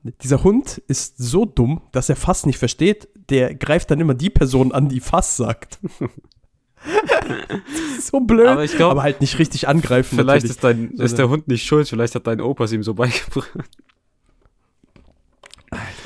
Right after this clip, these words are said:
Speaker 1: Vor allem, also ihr könnt, mir ist grad mein Deckel runtergefallen,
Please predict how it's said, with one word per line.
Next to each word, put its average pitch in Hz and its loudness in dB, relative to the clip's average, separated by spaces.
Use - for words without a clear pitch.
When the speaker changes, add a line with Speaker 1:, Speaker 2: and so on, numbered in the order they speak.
Speaker 1:
Vor 139 0
allem, 139 0
also 139 2
ihr 131 -2
könnt, 139 -8
mir 127 -6
ist 113 -12
grad - -8
mein 117 0
Deckel 117 0
runtergefallen, 113 0